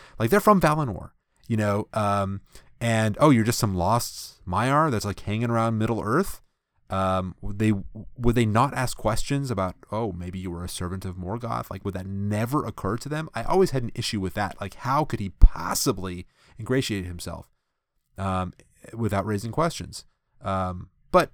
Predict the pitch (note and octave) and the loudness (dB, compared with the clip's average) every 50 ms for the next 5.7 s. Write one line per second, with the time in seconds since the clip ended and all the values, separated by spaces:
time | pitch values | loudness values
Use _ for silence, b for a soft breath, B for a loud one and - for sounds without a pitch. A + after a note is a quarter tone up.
0 | - - - B2 A2 A2 - B2 A2+ - A2+ G2+ G#2 G2+ G#2 G#2 - _ _ - | -8 -8 -6 -6 -4 -2 -2 -2 0 0 0 0 0 -2 -6 -8 -12 _ _ -20
1 | - - - G#2+ D3 E3+ D#3 A#2+ G2 - - F#2 E2+ - F#2+ G2+ G#2+ - - - | -18 -6 2 4 4 4 4 4 0 0 0 -2 -2 -2 -4 -8 -8 -8 -6 -4
2 | G2 F#2 F#2 F#2+ F#2+ G2+ G2+ G2 F2+ E2 E2 D#2 D2 D#2 D#2+ E3+ G#2 A2+ A2 F2 | -4 -2 -2 -2 -4 -4 -6 -6 -8 -8 -10 -10 -10 -10 -8 -6 -6 -6 -6 -6
3 | E2 E2 D#2+ - F2+ F#2 - - - - - - - G2 G#2 A2+ A#2 G2+ F2 E2+ | -8 -12 -14 -16 -18 -16 -14 -14 -10 -10 -10 -8 -6 -6 -6 -4 -4 -6 -6 -8
4 | F2 F2+ F2+ F2+ F2+ E2+ F2+ F2+ F#2 - - F2+ F#2 F#2 E2 F#2+ F#2+ F2+ F2+ F#2 | -8 -6 -6 -6 -6 -6 -6 -8 -8 -10 -12 -12 -10 -10 -8 -8 -6 -6 -6 -6
5 | - F#2+ F2+ - G2+ F#2 G2 A#2+ C3 B2+ G#2 F2+ F2 F2 | -6 -8 -8 -8 -8 -8 -6 -6 -6 -4 -6 -6 -8 -12